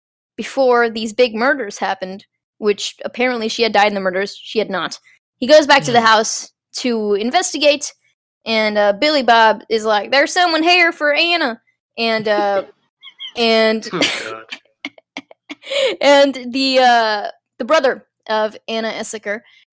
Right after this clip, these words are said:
Speaker 1: who is the person that these mirrors have been calling out for, is, uh, apparently still alive, th-, we
Speaker 2: Yeah.
Speaker 1: discover,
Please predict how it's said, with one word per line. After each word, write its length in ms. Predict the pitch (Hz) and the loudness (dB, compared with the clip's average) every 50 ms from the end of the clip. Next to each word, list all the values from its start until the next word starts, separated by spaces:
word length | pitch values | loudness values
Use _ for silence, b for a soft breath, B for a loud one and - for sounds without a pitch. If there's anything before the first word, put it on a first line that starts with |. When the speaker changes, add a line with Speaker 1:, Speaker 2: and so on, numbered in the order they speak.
| _ - | _ -2
Speaker 1:
who 80 | 214 208 | 0 0
is 260 | 208 202 208 202 - _ _ _ - | 0 -2 -4 -8 -12 _ _ _ -12
the 80 | 214 214 | -12 -10
person 340 | - 220 214 208 - 214 208 | -10 -12 -10 -10 -12 -10 -10
that 200 | 196 190 196 - _ - | -8 -10 -10 -12 _ -16
these 260 | 208 185 185 208 214 | -16 -14 -14 -14 -12
mirrors 480 | 196 208 208 214 214 208 202 208 - | -12 -10 -10 -8 -8 -8 -8 -10 -8
have 180 | - 196 202 196 - | -8 -10 -10 -10 -10
been 240 | 208 214 233 220 208 | -10 -10 -10 -10 -12
calling 420 | - - 226 226 214 214 208 202 | -8 -6 -6 -4 -4 -4 -4 -4
out 180 | 208 214 226 - | -2 -4 -4 -4
for, 360 | - - 214 208 208 202 202 B B B B B B B B B B - | -4 -2 2 2 2 2 0 B B B B B B B B B B 4
is, 320 | 220 220 220 226 214 208 | 6 6 6 6 6 6
uh, 280 | 226 226 220 220 220 220 226 | 6 6 6 6 4 2 2
apparently 460 | 208 262 349 381 427 339 320 302 302 | 0 0 0 0 -2 -4 -4 -6 -4
still 840 | - - - - - - - _ _ - 226 226 247 285 302 302 302 | -4 -6 -6 -6 -8 -10 -10 _ _ -2 0 2 2 2 2 0 0
alive, 640 | 311 320 349 381 403 359 277 247 233 240 226 - - _ _ _ _ | -2 -2 -2 -2 -2 -2 -2 -2 -2 -4 -6 -14 -20 _ _ _ _
th-, 100 | - - _ - | -20 -20 _ -6
we 120 | 233 240 | -4 -4
Speaker 2:
Yeah. 100 | - 214 | -4 -4
Speaker 1:
discover, 600 | - 214 - - 220 208 208 226 247 302 - | -4 -6 -6 -2 -2 -2 -2 -2 -6 -6 -8